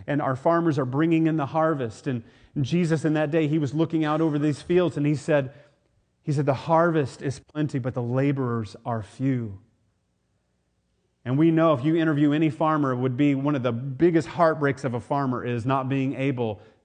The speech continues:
to pull in the harvest. That would just be, you know, it's like, "Oh my goodness, it's sitting right there and we can't get it in." And Jesus says, "The harvest is ready.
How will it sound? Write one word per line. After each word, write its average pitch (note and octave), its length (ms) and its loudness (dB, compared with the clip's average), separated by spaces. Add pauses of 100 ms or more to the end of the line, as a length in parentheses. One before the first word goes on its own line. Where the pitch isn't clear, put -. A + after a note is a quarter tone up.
(120)
to C3+ 80 -2
pull C#3 260 0
in B2+ 140 2
the A2+ 80 -2
harvest. A2+ 880 -6 (920)
That A#2 100 -4
would B2 100 -2
just B2 200 -4
be, C3+ 100 -2
you B2 140 -2
know, B2 80 -4
it's G#2+ 120 -6
like, A#2+ 220 -4
"Oh E3 220 0
my B2+ 160 -4
goodness, C#3+ 340 -2
it's C3 100 -6
sitting E3 360 0
right C#3+ 240 -2
there D3+ 180 0
and C3+ 80 -2
we C3+ 100 -2
can't B2 300 -6
get E3 140 0
it B2+ 100 -2
in." D3 340 0 (1500)
And A2+ 140 -4
Jesus C#3 340 0
says, C3 220 -2
"The C#3 80 -2
harvest C#3+ 560 0
is A#2 160 -6
ready. A#2+ 460 -2